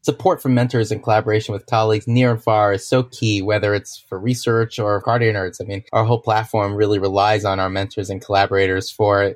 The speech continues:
sharing and developing such fun and palatable content. Doctor Albert, we would love to hear your perspective after working with teams from multiple institutions in fields from epidemiology to clinical medicine.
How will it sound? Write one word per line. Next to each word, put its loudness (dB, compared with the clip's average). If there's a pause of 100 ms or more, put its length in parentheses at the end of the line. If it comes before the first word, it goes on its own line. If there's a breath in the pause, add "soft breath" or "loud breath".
sharing 0
and -6
developing -2
such -10
fun -2
and -6
palatable 0
content. -4 (340)
Doctor 0
Albert, 0 (300)
we 0
would 2
love 2
to 0
hear 2
your 2
perspective 0
after 0
working -2
with -4
teams -4
from -2
multiple 0
institutions -8
in -2
fields 0
from -4
epidemiology 0
to -10
clinical 0
medicine. -2